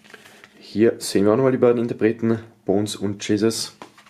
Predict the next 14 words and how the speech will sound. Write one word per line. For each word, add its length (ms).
Und 140
dann 120
haben 140
wir 80
hier 100
den 220
eigentlichen 640
Inhalt. 560
Und 180
zwar 380
haben 160
wir 60
hier 180
einmal 240